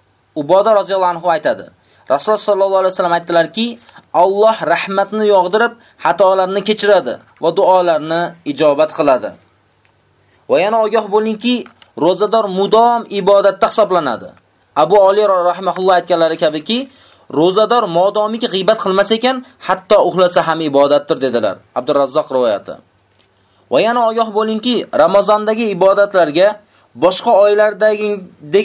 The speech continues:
ibodatlarga qaraganda ko'proq savob ajrlar beriladi. Ibrohim Nahayi aytadiki,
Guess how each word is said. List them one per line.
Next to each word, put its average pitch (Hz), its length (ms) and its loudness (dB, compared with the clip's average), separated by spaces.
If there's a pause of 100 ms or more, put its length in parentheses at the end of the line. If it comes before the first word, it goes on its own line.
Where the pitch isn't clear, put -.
ibodatlarga 196 640 2
qaraganda 196 480 0
ko'proq 214 540 0
savob 196 340 2
ajrlar 165 460 0
beriladi. 117 420 -2 (420)
Ibrohim 196 480 0
Nahayi 190 420 -2
aytadiki, 175 640 -4